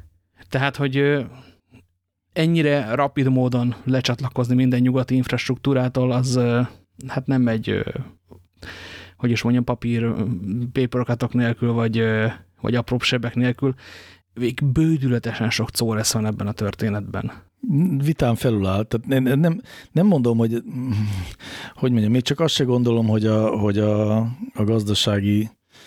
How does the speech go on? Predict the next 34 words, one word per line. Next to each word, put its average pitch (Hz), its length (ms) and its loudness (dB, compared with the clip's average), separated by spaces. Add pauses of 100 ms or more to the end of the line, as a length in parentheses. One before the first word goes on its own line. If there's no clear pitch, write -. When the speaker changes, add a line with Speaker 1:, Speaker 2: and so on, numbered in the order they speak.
(340)
Speaker 2:
szankciók, 104 720 -2
gazdasági 113 520 -2
politikai 107 500 0
szankciók 104 640 0
nem 110 260 0
érhetnek 101 480 0
el 104 140 0
valamit. 107 220 2
De 139 80 0
igazándiból 170 540 2
azt 156 100 2
gondolom, 135 240 2
hogy 120 100 -4
két 139 180 2
dolgot 104 360 0
érhetnek 98 480 0
el 107 120 0
a, 101 160 -2 (560)
ezek 98 300 -2
a 113 40 0
szankciók. 120 720 0 (440)
Az 98 180 -4
egyik, 117 300 0
hogy, 104 300 0
ö, 104 280 2 (760)
hogy 107 180 -2
Oroszország 104 560 0
rájön, 104 340 2
hogy, 98 280 0 (1040)
hogy 107 220 -2
akkora 110 440 0
a 104 40 0
baj, 104 320 2
hogy, 101 380 -2